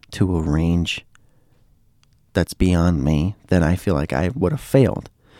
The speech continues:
But if I had a secondary objective, if I had something to fall back on, honestly, I want to bring back radio to its former glory. Not talking about music.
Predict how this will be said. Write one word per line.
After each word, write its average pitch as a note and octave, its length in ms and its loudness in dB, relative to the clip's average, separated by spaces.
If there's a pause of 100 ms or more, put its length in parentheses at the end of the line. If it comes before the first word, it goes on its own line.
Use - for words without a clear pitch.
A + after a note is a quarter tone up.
(880)
But A2+ 220 6
if - 160 0
I C3 100 8
had C3+ 220 6
a F2+ 40 2
secondary A2+ 760 4
objective, G#2 560 0
if F#2+ 160 0
I G#2 60 4
had A#2 100 0
something G#2+ 220 0
to E2+ 60 -4
fall G2 280 -4
back F2 340 -2
on, G2 260 -2 (720)
honestly, F#2+ 600 -2 (1000)
I A2 120 10
want A#2 220 8
to G2+ 60 6
bring G2+ 380 2
back F#2+ 300 -2
radio F2 680 -4 (840)
to F#2+ 220 2
its D#2 140 -2
former E2+ 400 -2
glory. C2 460 -4 (460)
Not G#2+ 280 6
talking D3+ 340 4
about C#3 260 8
music. F#2 540 -2